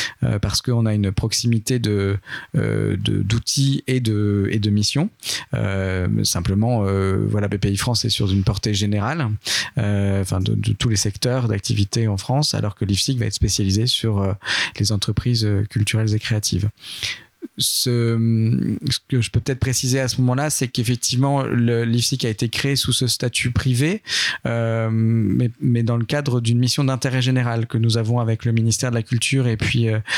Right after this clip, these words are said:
le ministère de l'Économie. Euh, donc on est, euh, vraiment investi par, euh, cette mission, euh, euh, qui existe depuis quarante ans, euh, date de création de, de l'ifsic. Euh,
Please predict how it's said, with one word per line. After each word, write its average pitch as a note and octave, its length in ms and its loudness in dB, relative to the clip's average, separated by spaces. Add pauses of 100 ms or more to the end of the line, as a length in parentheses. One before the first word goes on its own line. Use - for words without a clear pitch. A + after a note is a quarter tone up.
(260)
le A#2+ 80 2
ministère A#2+ 340 2
de A#2 80 2
l'Économie. A#2 540 0 (520)
Euh, A2 280 0
donc A#2 240 0
on A#2+ 160 2
est, B2 200 2
euh, A#1+ 760 0 (400)
vraiment B2+ 680 0 (160)
investi B2 520 0
par, A2+ 220 -2
euh, A2+ 120 0
cette - 260 -2
mission, B2+ 600 2
euh, A2 160 2 (340)
euh, A2 100 2
qui A#2+ 140 -2
existe A#2 300 2
depuis A#2 220 -2
quarante A2 420 -2
ans, A#2+ 260 2
euh, A2+ 180 4
date A2+ 200 0
de A2 100 -2
création A2+ 460 -2
de, G#2+ 280 2
de A2+ 120 0
l'ifsic. A2+ 580 0 (760)
Euh, G2 400 -2